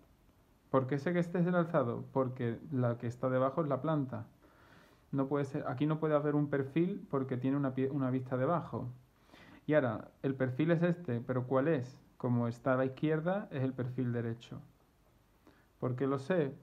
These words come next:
Porque está usando el sistema de representación europeo, que se marca con este símbolo de aquí. Entonces, lo que tenemos que hacer ahora es el esfuerzo de pasar de estas vistas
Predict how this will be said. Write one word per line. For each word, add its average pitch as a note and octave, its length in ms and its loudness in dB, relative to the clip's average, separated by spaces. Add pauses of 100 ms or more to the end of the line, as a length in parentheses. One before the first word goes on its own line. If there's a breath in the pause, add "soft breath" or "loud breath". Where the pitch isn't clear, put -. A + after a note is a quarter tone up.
Porque E3+ 640 -2 (160)
está C3 220 -4
usando D3+ 600 0 (180)
el C3+ 140 -4
sistema C3 340 0
de C3+ 60 2
representación C3+ 680 -2 (120)
europeo, A#2+ 600 -4 (640 soft breath)
que B2 120 -4
se B2 100 -4
marca B2 380 0
con C3+ 140 -2
este B2 180 -4
símbolo A2+ 420 -4
de A2 80 -8
aquí. G#2+ 220 -10 (1300 loud breath)
Entonces, C3 680 -2 (520)
lo C#3+ 180 2
que C3+ 140 0
tenemos C3 280 2
que C3+ 60 0
hacer D#3 220 0
ahora E3 220 4
es E3+ 60 4
el E3 80 2
esfuerzo E3 380 0
de E3 80 4
pasar C3 440 0
de B2+ 280 0
estas D3 300 -2
vistas F#3 420 -2